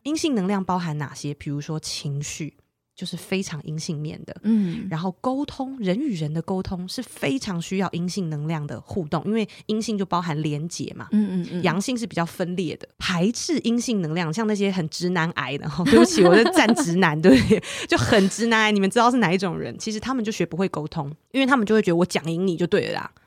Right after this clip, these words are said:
Speaker 1: 什么沟通？可能很多人会是这样想的。所以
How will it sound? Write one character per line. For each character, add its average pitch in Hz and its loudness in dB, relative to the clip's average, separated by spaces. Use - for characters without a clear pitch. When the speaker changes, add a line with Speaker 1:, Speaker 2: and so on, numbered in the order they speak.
Speaker 1:
什 - -10
么 156 -4
沟 165 -2
通？ 160 -6
可 208 2
能 220 4
很 196 0
多 226 2
人 180 2
会 196 0
是 175 -6
这 165 -2
样 151 -2
想 - -6
的。 - -14
所 247 -2
以 254 -2